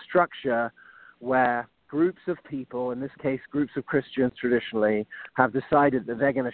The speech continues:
share their health costs as part of a community. They have certain values, they have certain agreements about how they help share their health costs, and the health costs are shared amongst the community. And the cost of that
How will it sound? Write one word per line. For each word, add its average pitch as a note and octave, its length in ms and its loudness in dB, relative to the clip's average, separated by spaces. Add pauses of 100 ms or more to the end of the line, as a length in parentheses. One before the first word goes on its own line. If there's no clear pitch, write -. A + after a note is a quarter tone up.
(200)
share D#3+ 300 4
their C#3+ 180 -4
health C#3 380 -2
costs A2+ 400 -8
as A2+ 160 -16
part B2+ 180 -2
of A#2+ 100 -4
a B2+ 60 -8
community. A#2 540 -8
They A2+ 100 -4
have A#2 160 -6 (100)
certain C#3 320 2
values, B2+ 540 0 (460)
they C3 80 -2
have A#2+ 120 -4 (120)
certain C#3+ 260 2
agreements C#3 580 -4
about A2+ 220 -4
how B2+ 140 -2
they B2 100 -4
help B2 220 -6 (180)
share B2+ 200 4
their B2 120 2
health B2 300 2
costs, A2+ 340 -2 (460)
and B2+ 180 0
the C3 60 0
health C#3+ 320 4
costs B2+ 300 0 (240)
are B2 180 0 (120)
shared B2 280 0
amongst A2+ 320 -6
the A#2 40 -16
community. G#2+ 580 -10 (640)
And D#3 140 4
the - 60 0
cost G3+ 440 0 (200)
of C3+ 120 -8
that D#3 220 0